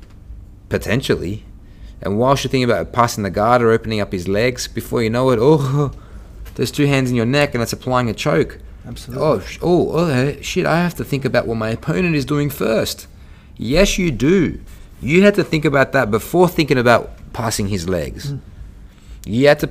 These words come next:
Speaker 1: you have to prioritize your defense, your safety in a role. Don't care. I don't care if the time's ticking. Doesn't matter. To be honest, Maddie, um, well,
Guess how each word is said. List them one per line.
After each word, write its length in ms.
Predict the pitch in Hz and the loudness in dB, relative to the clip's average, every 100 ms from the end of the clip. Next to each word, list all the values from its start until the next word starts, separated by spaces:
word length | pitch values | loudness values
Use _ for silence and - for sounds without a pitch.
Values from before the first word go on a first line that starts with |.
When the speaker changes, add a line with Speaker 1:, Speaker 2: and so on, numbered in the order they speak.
| - | 0
Speaker 1:
you 80 | 117 | 2
have 160 | 139 - | 2 0
to 80 | 135 | -2
prioritize 1040 | - 117 113 104 123 120 95 92 107 - | 2 4 4 4 2 2 0 0 0 0
your 140 | 107 | 0
defense, 720 | 104 98 - 120 135 92 - - | 0 -2 -2 0 0 -2 -8 -10
your 160 | 95 95 | -6 -6
safety 720 | - 120 156 156 - 67 - - - - - | 0 2 2 2 -6 -10 -12 -18 -20 -18 -6
in 180 | 107 104 | -2 0
a 80 | |
role. 400 | 90 92 87 - - - - - - - - | 2 0 0 -4 -10 -20 -20 -20 -20 -20 -2
Don't 220 | 127 156 | 0 0
care. 480 | - 147 160 147 - | 0 2 4 4 2
I 60 | 113 | 0
don't 200 | 147 143 | 0 0
care 320 | - 135 143 | 0 4 4
if 200 | 127 - | 4 0
the 80 | 110 | -4
time's 380 | - 113 117 - | -2 -2 -2 -4
ticking. 500 | - 120 110 69 - - - - - - - | -6 -4 -4 -6 -10 -18 -18 -20 -20 -20 -6
Doesn't 320 | 107 110 127 | -2 0 0
matter. 360 | 101 113 95 - - - - - - - | 0 0 -2 -4 -18 -20 -20 -20 -10 -4
To 80 | 107 | 0
be 100 | 113 | 2
honest, 500 | 139 160 - - - | 4 2 0 -6 -8
Maddie, 480 | 104 123 156 - - - - - - - - - 110 | -2 2 0 -2 -10 -14 -14 -14 -20 -20 -20 -10 -2
um, 340 | 110 104 95 | 0 0 0
well, 400 | 117 127 123 - | 6 8 6 2